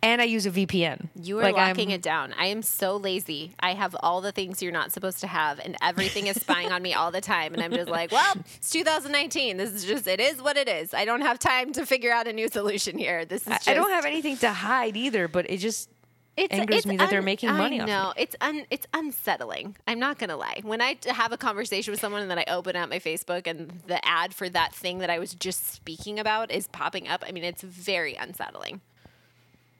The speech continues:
Speaker 1: I mean, maybe when all three of your kids are in school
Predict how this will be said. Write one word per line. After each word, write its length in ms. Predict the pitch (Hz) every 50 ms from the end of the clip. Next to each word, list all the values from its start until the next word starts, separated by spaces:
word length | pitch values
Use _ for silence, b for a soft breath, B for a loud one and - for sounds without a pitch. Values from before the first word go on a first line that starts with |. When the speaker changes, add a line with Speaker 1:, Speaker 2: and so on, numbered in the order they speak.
| _ _ _ -
Speaker 1:
I 40 | 202
mean, 180 | 214 214 208
maybe 280 | 208 220 240 240 302 339
when 180 | 302 254 208 -
all 200 | - 185 190 202
three 300 | 208 - - 185 190 190
of 80 | 180 165
your 80 | 170 160
kids 240 | - - 175 151 151
are 40 | 151
in 80 | 151 143
school 420 | - - - - 160 143 147 190